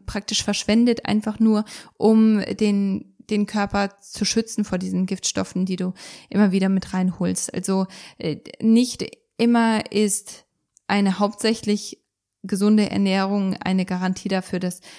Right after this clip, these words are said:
dass alles gut funktioniert. Also man muss auch die, die Sachen, die einfach nicht so gut funktionieren, genauso wie Kaffee ist auch so eine Sache. Also, ähm, diese Sachen, die, die müssen einfach reduziert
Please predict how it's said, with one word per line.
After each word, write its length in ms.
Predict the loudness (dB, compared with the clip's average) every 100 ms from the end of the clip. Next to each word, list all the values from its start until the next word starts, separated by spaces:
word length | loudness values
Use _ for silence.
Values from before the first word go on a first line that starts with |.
| -12
dass 160 | -6
alles 260 | -4 -4 -4
gut 160 | -6 -4
funktioniert. 540 | -4 -4 -4 -4 -2
Also 220 | -4 -4
man 120 | -2
muss 200 | -2 -2
auch 120 | -6 -6
die, 220 | -6 -6 -8 -20 -16 -4
die 400 | 0 2 2 0 -2
Sachen, 420 | -2 -4 -2 -2
die 160 | -2 -4
einfach 260 | -6 -4
nicht 300 | 0 0 0
so 100 | -4
gut 180 | -2 -4
funktionieren, 640 | -4 -6 -2 -2 0 0 -2
genauso 320 | 0 0 0
wie 160 | -4 -4 -10 -12 -12 -12 -14 -8
Kaffee 380 | -4 0 0
ist 120 | 0 -2
auch 140 | -4
so 140 | 0
eine 120 | 0 0
Sache. 360 | -2 -2 -4 -4 -18 -12
Also, 360 | -4 2 4 4
ähm, 440 | 4 2 2 0 -2 -4
diese 240 | -4 -2 0
Sachen, 300 | -2 2 4
die, 260 | 4 2
die 80 | 0
müssen 240 | 2 2
einfach 380 | 0 0 0 0
reduziert 500 | 0 -2 -2 0 0